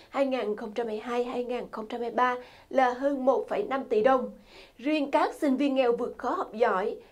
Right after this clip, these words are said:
được hỗ trợ không quá hai mươi triệu đồng trên một năm. Đây là nguồn kinh phí do Quỹ Thiện Tâm của tập đoàn Vingroup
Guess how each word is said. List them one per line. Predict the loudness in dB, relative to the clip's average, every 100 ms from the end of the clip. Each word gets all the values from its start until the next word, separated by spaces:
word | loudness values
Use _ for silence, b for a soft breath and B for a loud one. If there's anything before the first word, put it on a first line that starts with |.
| B
được | -2 0 0
hỗ | -2
trợ | 4 4 4 0
không | -2 2
quá | 2
hai | 2 -2
mươi | -2 -2
triệu | 0
đồng | 0 2
trên | 0
một | 0 0
năm. | -2 -2 -12 B B B 0
Đây | 2
là | 2
nguồn | 2 0 0
kinh | -4 0
phí | 0 2
do | 2 2
Quỹ | 4 4 2
Thiện | -4 -4 -2
Tâm | -2 -4
của | -4 -4
tập | -2
đoàn | 0 0 -2
Vingroup | -6 -8 -4 -2